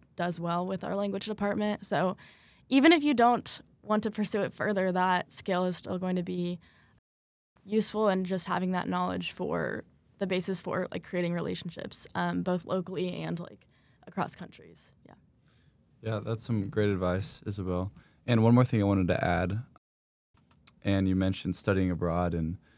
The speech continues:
Speaker 2: how now is the time to do it. Forgot to say that one of my biggest regrets in undergrad is not studying abroad. Um, I know I set up many meetings with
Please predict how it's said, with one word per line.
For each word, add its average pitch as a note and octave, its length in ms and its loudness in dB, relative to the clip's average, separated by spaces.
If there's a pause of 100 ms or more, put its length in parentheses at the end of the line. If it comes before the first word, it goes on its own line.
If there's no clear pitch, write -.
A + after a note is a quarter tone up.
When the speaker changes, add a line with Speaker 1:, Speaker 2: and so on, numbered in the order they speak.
(140)
Speaker 2:
how G#2 120 4
now F#2+ 200 8
is F#2 80 2
the F2+ 60 -6
time F#2+ 200 2
to F2+ 60 4
do F2 140 2
it. E2+ 160 0 (320)
Forgot G#2 280 4
to G2 60 -4
say F#2+ 540 4 (120)
that - 200 -4
one G2 160 4
of F#2+ 60 4
my F#2 140 4
biggest F#2+ 480 0
regrets F#2 640 -2 (100)
in F2 540 2 (420)
undergrad F2 480 4
is E2+ 180 -4
not E2 320 2
studying E2+ 380 -2
abroad. E2 460 -4 (480)
Um, E2 440 0 (400)
I F#2+ 80 0
know F#2 200 2 (320)
I G2+ 80 0
set G2+ 200 2
up F#2+ 100 2
many G2+ 340 4
meetings G2 480 0
with G#2 160 2